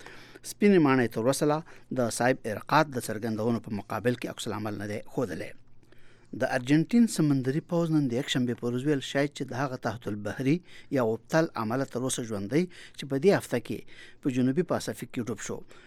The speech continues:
له لاسته راغلو سیګنالونو نه ښکاري چې د ډوب شوي وبتل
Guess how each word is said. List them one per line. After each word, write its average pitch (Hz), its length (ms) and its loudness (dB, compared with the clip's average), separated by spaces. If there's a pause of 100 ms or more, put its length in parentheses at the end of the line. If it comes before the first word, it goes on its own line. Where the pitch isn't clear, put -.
(240)
له 123 100 6 (460)
لاسته 127 300 0
راغلو 202 340 2 (100)
سیګنالونو 147 640 2
نه 175 80 0 (100)
ښکاري 160 460 2
چې - 320 -12
د 117 160 -2
ډوب - 180 -6
شوي 185 240 2
وبتل 143 400 -2